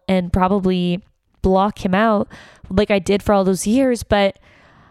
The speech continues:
it, this podcast challenges me to confront him. So he said all of this stuff, and I just said to him, "We agreed that we weren't going to talk about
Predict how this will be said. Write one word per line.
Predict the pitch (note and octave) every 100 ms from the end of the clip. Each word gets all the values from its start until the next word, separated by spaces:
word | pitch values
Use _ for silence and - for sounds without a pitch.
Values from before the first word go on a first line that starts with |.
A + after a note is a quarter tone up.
| _ _ _ _
it, | A#3+ F3+ F#3+
this | A3+
podcast | - G#3+ G3+ G3 G3 F#3+
challenges | - F#3+ F#3+ G3 F#3 F3
me | F3+ F3
to | - B3+ A3+
confront | F3+ - F3 -
him. | -
So | F#3+ - B3 B3 - _ _ _ _ _ _ _ _ _
he | B3
said | - D4
all | D4+ C4+
of |
this | A3+
stuff, | - A#3+ A#3 -
and | G3+
I | G3
just | G3+ G3
said | F#3+ A3
to | - G3+
him, | F#3 F#3 - _ _
"We | A3 C#4+
agreed | B3 A3 B3+ E4+ B3
that | G#3 G3+ G3+ - _ _ -
we | A3
weren't | G#3+ G#3 A#3
going | - G#3 G#3
to | G#3
talk | - F#3 A#3 -
about | F3+ F3 F3 -